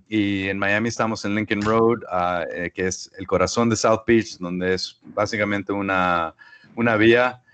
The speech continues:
que va de una parte de la playa al otro de, de, de la isla,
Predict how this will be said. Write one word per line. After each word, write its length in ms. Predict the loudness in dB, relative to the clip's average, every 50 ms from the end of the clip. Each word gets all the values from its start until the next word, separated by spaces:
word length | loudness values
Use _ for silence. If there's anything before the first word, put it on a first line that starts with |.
| _ _ _ _ _ _ _ -4
que 100 | -2 0
va 180 | 2 2 2 2
de 80 | 0
una 180 | 0 -2 0 0
parte 260 | 0 -2 0 0 0
de 40 | 0
la 140 | 0 0 2
playa 300 | 0 2 2 2 2 2
al 80 | 4
otro 340 | 2 2 2 0 -2 -4 -2
de, 340 | 0 -2 -2 -2 -2 -4 -4
de, 320 | -6 -8 -8 -6 -8 -8
de 140 | -6 -4 0
la 120 | 0 2
isla, 440 | 2 2 0 0 0 -2 -2 -2 -8